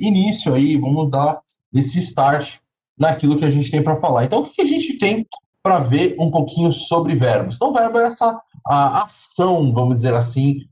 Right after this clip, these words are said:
dentro da nossa língua, principalmente, do, do, da, daquilo que está acontecendo, né? E quando a gente, então, pensa,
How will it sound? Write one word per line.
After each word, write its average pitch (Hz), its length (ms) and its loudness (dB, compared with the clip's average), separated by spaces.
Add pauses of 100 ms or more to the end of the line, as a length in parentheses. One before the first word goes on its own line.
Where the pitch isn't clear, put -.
dentro 143 220 2
da 127 120 0
nossa 120 280 -2
língua, 120 380 0
principalmente, 120 760 0
do, 117 280 0
do, 120 340 0
da, - 240 -8
daquilo 143 340 0
que 143 60 0
está 131 240 0
acontecendo, 127 640 -4 (120)
né? - 200 0 (500)
E - 60 -4
quando 415 180 4
a 359 40 2
gente, 233 220 -2
então, 160 380 0
pensa, 185 500 0